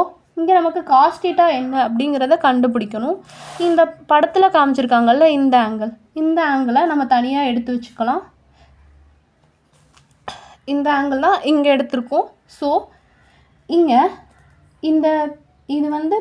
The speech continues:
P-ங்கிற பாயிண்ட்டை நம்ம கன்சிடர் பண்ணிக்கிறோம். நமக்கு வந்து cos theta தான் வேணும். Cos theta வந்து என்ன? அடுத்துள்ள பக்கம் by கர்ணம், அடுத்துள்ள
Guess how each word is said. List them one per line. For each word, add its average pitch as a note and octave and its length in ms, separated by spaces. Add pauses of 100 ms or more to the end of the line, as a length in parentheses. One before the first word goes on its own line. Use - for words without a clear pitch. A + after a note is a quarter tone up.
(200)
P-ங்கிற D#4+ 460 (120)
பாயிண்ட்டை A#3 340
நம்ம B3 220
கன்சிடர் A#3 420
பண்ணிக்கிறோம். G#3+ 460
நமக்கு D4 400
வந்து C4+ 180 (140)
cos A#3+ 320
theta A#3+ 180 (120)
தான் A#3 160
வேணும். C4 340
Cos C4+ 280
theta D4+ 240 (140)
வந்து C4 180 (100)
என்ன? B3 260 (640)
அடுத்துள்ள D#4 320 (100)
பக்கம் D4 340
by E4 120 (180)
கர்ணம், A3+ 400 (420)
அடுத்துள்ள C#4+ 320